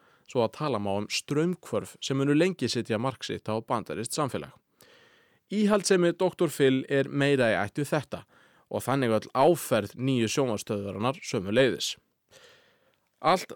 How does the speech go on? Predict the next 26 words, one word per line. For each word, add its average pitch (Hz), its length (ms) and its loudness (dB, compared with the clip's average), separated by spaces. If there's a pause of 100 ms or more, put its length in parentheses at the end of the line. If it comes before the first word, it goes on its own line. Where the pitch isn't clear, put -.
(120)
dagskrárefni 180 800 2
stöðvarinnar 143 640 4
er 127 320 2
raunveruleika 151 640 2
sjónvarp. 90 460 -4 (360)
Gömlu 117 360 4
góðu 120 400 4
doktor 123 280 0
Phil 156 200 2
þættirnir 127 560 2
eru 104 160 2
endursýndar 143 560 0
á 107 80 2
morgnana 156 340 2 (560)
og 151 300 6
nýi 185 420 4
þátturinn 95 460 -2
hans, - 160 -10 (180)
sem 101 200 -10
er 92 100 -6
eins 92 100 -8
konar 98 320 -6
fréttaskýringaþáttur 131 1120 -2
með 101 220 -2
pólitísku 117 500 0
ívafi, 113 420 2